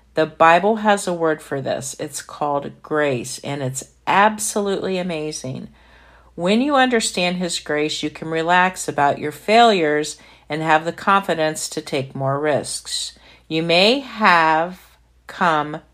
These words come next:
to God multiple times for forgiveness on the same issue. Maybe you're not sure you deserve his love and grace,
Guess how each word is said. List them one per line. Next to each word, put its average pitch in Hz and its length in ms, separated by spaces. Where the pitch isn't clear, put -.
to 175 100
God 151 440
multiple 143 580
times 175 680
for - 160
forgiveness 147 880
on 156 220
the 143 100
same 131 340
issue. 123 420
Maybe 185 320
you're 277 220
not 285 260
sure 196 240
you 175 220
deserve 147 500
his 196 240
love 196 160
and 202 140
grace, 196 520